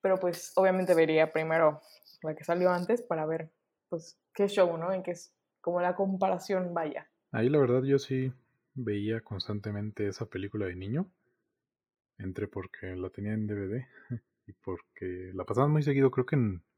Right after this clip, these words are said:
Speaker 2: en, creo que hasta en el cinco, ¿eh? La pasaban bastante seguido. Y, pues, está curioso porque es una película que reúne a Van Helsing, al monstruo de Frankenstein,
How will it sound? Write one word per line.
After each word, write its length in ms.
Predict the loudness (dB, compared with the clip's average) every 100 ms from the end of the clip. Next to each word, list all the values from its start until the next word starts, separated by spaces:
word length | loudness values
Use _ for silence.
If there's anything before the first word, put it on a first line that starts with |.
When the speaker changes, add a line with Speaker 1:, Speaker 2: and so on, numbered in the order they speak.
| _ _ _ _ _ _ _ _ _ -10
Speaker 2:
en, 540 | -8 -6 -8 -8 -12 _ _ _ _ _ _ _ _ _ _ _ _ _ _ _ _ _ _ _
creo 160 | -6 2
que 80 | 4
hasta 160 | 4
en 100 | 0
el 120 | -4 -8
cinco, 480 | -4 -4 -2 -2
¿eh? 100 | 0
La 140 | 0 0
pasaban 480 | 0 0 0 0 -4 -10
bastante 460 | -10 -6 -8 -8
seguido. 400 | -10 -10 -10 -10 -14 _ _ _ _ -4
Y, 80 |
pues, 160 | 4 4
está 180 | 6 4
curioso 360 | 6 6 6 4
porque 180 | -2
es 80 | -2
una 160 | 0 -2
película 420 | -2 -6 -4 -6
que 100 | -4
reúne 680 | -4 -2 -2 -2 0 -2 -4 -10 _ _ _ _ _ _ _ _ _ _ _
a 180 | -2 -2
Van 160 | 0 -4
Helsing, 760 | -4 -6 -6 -4 -4 -2 -4 -8 _ -14
al 640 | -8 -6 -6 -6 -8 -10 -10
monstruo 420 | -8 -8 -6 -6
de 100 | -6
Frankenstein, 1000 | -4 -6 -4 -8 -8 -8 -6 -6 -8